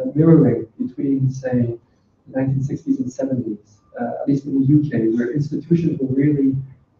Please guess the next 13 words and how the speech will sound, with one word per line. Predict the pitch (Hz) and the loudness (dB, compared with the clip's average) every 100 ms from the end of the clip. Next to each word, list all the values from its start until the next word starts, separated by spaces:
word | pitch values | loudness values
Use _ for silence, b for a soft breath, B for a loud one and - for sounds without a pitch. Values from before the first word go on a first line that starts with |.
| - | 0
reinventing | 156 160 147 143 139 | 4 4 2 -2 -2
themselves. | 117 - 107 104 - | -4 -4 -8 -8 -10
And | 113 123 - - | -14 -14 -12 -6
art | 135 139 | -4 -4
schools | 147 139 - | -4 -4 -6
had | - | -12
to | 135 | -4
reinvent | 135 131 131 - | -2 -2 -4 -6
their, | - - _ _ _ _ - | -14 -16 _ _ _ _ -10
their | 254 | -4
modalities | - 123 - - - | -2 0 -2 -6 -10
of | - | -2
being. | 160 170 160 156 156 | 0 2 2 0 -2